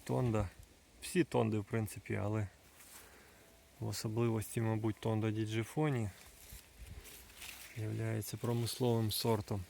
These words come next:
Дивіться, яка красота. Вже горіх, правда, падає.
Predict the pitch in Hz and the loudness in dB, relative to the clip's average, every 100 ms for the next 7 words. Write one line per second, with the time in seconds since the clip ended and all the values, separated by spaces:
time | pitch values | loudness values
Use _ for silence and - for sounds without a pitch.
0 | - 113 107 104 - 110 104 127 120 113 | -6 -2 0 0 -2 -6 -6 -6 -6 -8
1 | - 117 - 104 113 117 120 120 - 117 | -10 -10 -6 -4 -4 -2 -2 -2 -2 -2
2 | 113 117 - 151 117 107 | -2 -4 -2 0 0 -2